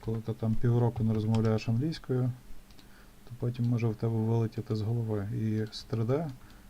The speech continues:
з три Д мо-, з три Д моделюванням так само. Певно, що частина кнопок забувається. Так само, як в мене забулась тільки що відстань цієї стіни.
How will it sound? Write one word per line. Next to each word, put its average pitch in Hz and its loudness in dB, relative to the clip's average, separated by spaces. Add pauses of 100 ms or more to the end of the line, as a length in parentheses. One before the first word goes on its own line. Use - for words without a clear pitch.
(120)
з - -20
три 107 -2
Д 107 2
мо-, 123 4
з - -10
три 113 -2
Д 120 4
моделюванням 117 4
так - -6
само. 101 -4 (140)
Певно, 110 0
що 107 -6
частина 110 -2
кнопок 107 -4
забувається. 120 -2 (2250)
Так 117 -14
само, 110 2
як 104 -2
в - 0
мене 107 2
забулась 101 0
тільки - -6
що 104 -2
відстань 101 -4
цієї 95 -6
стіни. 95 -8